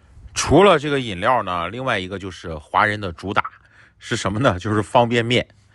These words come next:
这个方便面也是各种各样的，琳琅满目的，有这个各种康师傅啊、统一啊，还有这个螺蛳粉儿。现在螺蛳粉儿不是特别火吗？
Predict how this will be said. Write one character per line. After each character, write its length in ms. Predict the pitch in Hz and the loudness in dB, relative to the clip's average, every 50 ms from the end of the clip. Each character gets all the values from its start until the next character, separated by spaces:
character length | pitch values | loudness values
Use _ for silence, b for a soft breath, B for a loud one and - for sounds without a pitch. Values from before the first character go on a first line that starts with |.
| b b b b b b b | b b b b b b b
这 100 | - - | -2 2
个 80 | 117 113 | 2 4
方 180 | - 120 - 131 | 6 6 6 6
便 120 | 131 131 | 6 4
面 260 | 135 131 113 92 82 | 4 4 4 2 2
也 100 | 78 73 | 0 -4
是 320 | 71 - - - 123 107 92 | -4 -4 -2 2 2 2 2
各 160 | - - - 87 | 4 2 0 0
种 120 | 92 80 | 0 -2
各 120 | 76 95 | 0 4
样 240 | 98 104 87 80 76 | 4 4 4 2 0
的， 100 | 69 62 | -6 -8
琳 240 | - 78 92 113 120 | -6 -2 0 2 4
琅 180 | 113 104 101 98 | 4 4 4 4
满 160 | 82 71 71 71 | 2 -2 -2 -4
目 200 | 71 78 78 69 | -8 -8 -6 -8
的， 140 | - - B B B B B B B B B B B - | -10 -12 B B B B B B B B B B B -2
有 240 | 98 104 101 95 | 2 2 2 4
这 160 | 87 127 127 110 | 6 6 6 6
个 580 | 113 110 104 98 95 92 90 87 90 92 92 - b b b b b b b b _ _ | 8 8 8 8 8 8 6 4 0 -4 -10 -14 b b b b b b b b _ _
各 140 | - - 120 | 2 2 2
种 180 | 104 98 90 87 80 | 2 4 -2 -2 -4
康 260 | - - 120 123 120 | 2 4 4 4 4
师 180 | - - 127 | 4 2 2
傅 200 | 113 - 117 107 | 2 2 2 4
啊、 260 | 98 90 87 87 87 85 | 6 6 6 6 4 2
统 300 | - - - 90 87 85 | 0 -2 -6 -4 -4 -4
一 260 | 85 104 117 127 120 | -2 2 4 6 6
啊， 340 | 117 107 92 85 82 85 85 | 8 6 6 4 0 -2 -8
还 180 | - - - 95 | -14 -2 0 0
有 160 | 95 85 76 | 0 0 -2
这 160 | 76 95 92 | -2 -2 -2
个 300 | 80 87 85 82 78 73 | 0 0 0 0 0 0
螺 180 | 76 85 98 110 | 0 0 0 0
蛳 160 | - - 143 | 4 2 2
粉 100 | 120 - | 2 2
儿。 80 | - - B B B B B B B B - | -2 -2 B B B B B B B B -4
现 120 | - 120 | 2 4
在 80 | 117 101 | 4 6
螺 160 | 95 104 101 | 6 4 4
蛳 120 | 104 131 | 4 2
粉 120 | 104 101 82 | 2 2 0
儿 40 | |
不 80 | 80 90 | 2 2
是 100 | 104 113 | 2 2
特 160 | - - 117 | 2 2 2
别 100 | 98 101 | 4 4
火 280 | 98 - - - 71 - | 4 4 2 -4 -6 -4
吗？ 180 | - 67 71 | -4 -8 -8